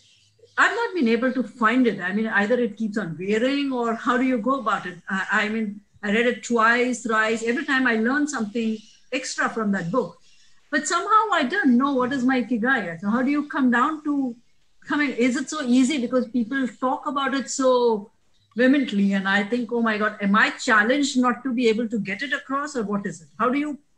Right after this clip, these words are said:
how do you find that purpose? I mean, uh,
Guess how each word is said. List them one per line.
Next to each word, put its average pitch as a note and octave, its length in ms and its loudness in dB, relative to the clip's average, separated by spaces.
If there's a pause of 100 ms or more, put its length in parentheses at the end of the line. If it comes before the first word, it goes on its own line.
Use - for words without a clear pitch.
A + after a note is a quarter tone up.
how B3+ 80 0
do C#4+ 100 -2
you D4 120 -4
find C4+ 340 -2
that C4+ 220 -4
purpose? A#3+ 360 0
I G#3 120 0
mean, A#3+ 160 -2 (1500)
uh, D#3+ 340 -10